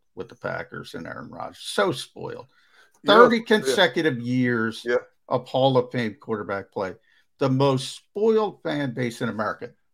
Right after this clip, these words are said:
Speaker 1: But I digress. Here's the difficult question,
Speaker 2: <laughs>
Speaker 1: Terry.
Speaker 2: Mm-hmm.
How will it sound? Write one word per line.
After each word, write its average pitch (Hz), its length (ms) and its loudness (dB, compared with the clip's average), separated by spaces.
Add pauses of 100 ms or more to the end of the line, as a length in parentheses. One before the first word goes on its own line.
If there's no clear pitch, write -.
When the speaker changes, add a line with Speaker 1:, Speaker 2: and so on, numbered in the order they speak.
Speaker 1:
But 147 120 0
I 156 160 6
digress. 135 880 0
Here's 147 260 -6
the 135 100 -6
difficult 113 560 -6
question, 117 540 -8
Speaker 2:
<laughs> - 80 -20
Speaker 1:
Terry. - 220 -14
Speaker 2:
Mm-hmm. 110 220 -12